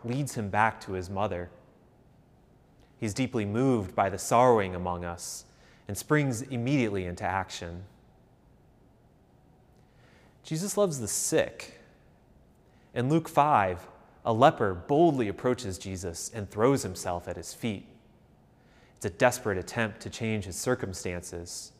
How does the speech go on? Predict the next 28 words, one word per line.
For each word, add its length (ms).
He 100
had 80
been 120
excluded 640
from 160
society 760
with 160
this 260
painful 800
and 100
contagious 640
illness. 760
He 120
couldn't 160
even 180
participate 800
in 20
the 80
spiritual 460
practices 640
of 100
his 160
time 480
because 280
he 60
was 300
considered 480
unclean. 800